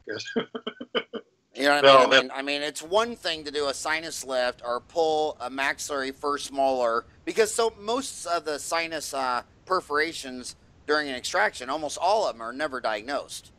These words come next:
Speaker 2: So
Speaker 1: Right.
Speaker 2: when you say you've never had a sinus exposure, just, you're, you're just never been aware of one.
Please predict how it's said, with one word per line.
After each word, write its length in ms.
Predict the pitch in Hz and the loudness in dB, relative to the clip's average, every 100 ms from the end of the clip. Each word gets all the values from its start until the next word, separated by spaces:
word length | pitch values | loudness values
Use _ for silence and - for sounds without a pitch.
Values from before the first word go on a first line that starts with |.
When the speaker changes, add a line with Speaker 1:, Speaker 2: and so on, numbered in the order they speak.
| _ _ _ - | _ _ _ -20
Speaker 2:
So 140 | - 139 | 2 8
Speaker 1:
Right. 260 | 131 135 - | 8 6 -6
Speaker 2:
when 180 | 131 147 | -8 -8
you 80 | 147 | -4
say 220 | 202 190 | 0 0
you've 180 | 147 139 | -2 -8
never 240 | 151 135 | -4 -2
had 140 | 135 | -2
a 80 | 120 | -4
sinus 340 | - 156 147 - | -2 -4 -4 -10
exposure, 540 | 107 - 117 110 117 | -14 -6 -6 -6 -10
just, 280 | 110 113 - | -14 -14 -12
you're, 140 | 120 117 | -12 -12
you're 100 | 123 | -12
just 220 | 120 110 | -10 -6
never 220 | 131 117 | -4 -4
been 160 | 113 113 | -2 -2
aware 320 | 104 139 143 | 0 2 2
of 80 | 104 | 0
one. 160 | 90 | -8